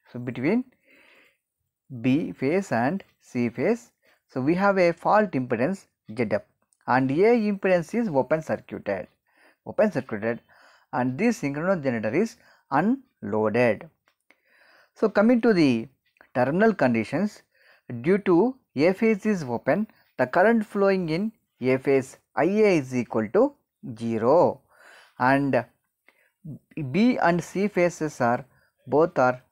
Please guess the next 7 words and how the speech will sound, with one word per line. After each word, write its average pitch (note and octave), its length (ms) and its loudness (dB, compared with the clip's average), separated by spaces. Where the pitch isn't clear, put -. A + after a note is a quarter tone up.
short D3+ 300 -2
circuited D3+ 540 -4
to A#2 240 -6
each E3 340 -2
other, A#2 360 0
uh, A#2 480 0
through F#3 360 0